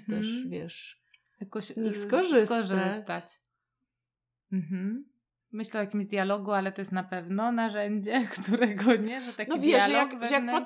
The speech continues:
Speaker 1: wewnętrzny.
Speaker 2: potem oglądamy różne rzeczy. Nie wiem, czy spotkałaś się z taką koncepcją języków miłości w odniesieniu... Znaczy wiem,
Speaker 1: Tak.
Speaker 2: że języki miłości wiem, że się spotkałaś,
Speaker 1: Mhm.
Speaker 2: ale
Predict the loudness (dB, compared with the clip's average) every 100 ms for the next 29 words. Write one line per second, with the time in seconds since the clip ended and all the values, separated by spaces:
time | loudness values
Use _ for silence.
0 | 2 0 -2 -4 -2 -2 -2 -2 0 -2
1 | -2 -4 -2 0 0 -2 -2 -2 -4 -6
2 | -10 -4 0 0 0 -6 -8 -6 -6 -6
3 | -6 -8 -4 -6 -6 -2 0 0 0 -4
4 | -8 -4 0 0 0 -8 -8 -6 -6 -8
5 | -6 -2 2 6 6 6 4 2 -8 -18
6 | -2 0 0 0 0 -2 -2 -4 -2 2
7 | 2 2 -2 -6 -8 -10 -2 2 4 4
8 | 4 4